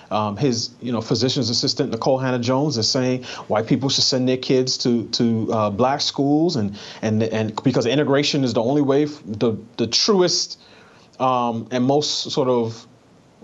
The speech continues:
uh, long-standing way for black kids to make educational gains. All of these people, every time, if you, if you listen to what they say, they speak the language of racial justice and equity, but all of their moral appeals are to white people.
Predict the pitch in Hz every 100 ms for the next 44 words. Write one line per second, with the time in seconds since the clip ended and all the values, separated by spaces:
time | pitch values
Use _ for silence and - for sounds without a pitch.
0 | - 120 113 139 156 165 - 151 147 147
1 | 135 151 160 107 120 139 - 143 135 -
2 | 120 123 120 117 113 139 135 139 135 151
3 | 185 202 - - - - 151 214 202 180
4 | 165 - 107 - 139 185 202 165 131 135
5 | 196 131 170 196 220 247 226 185 151 160
6 | - 127 107 117 - 175 170 170 160 160
7 | 135 117 123 123 113 131 131 127 123 117
8 | 127 117 98 - - - - - 127 113
9 | 156 180 214 202 160 160 160 170 175 156
10 | 143 - 147 123 104 101 - - _ _
11 | _ 123 - 131 123 120 - 104 - -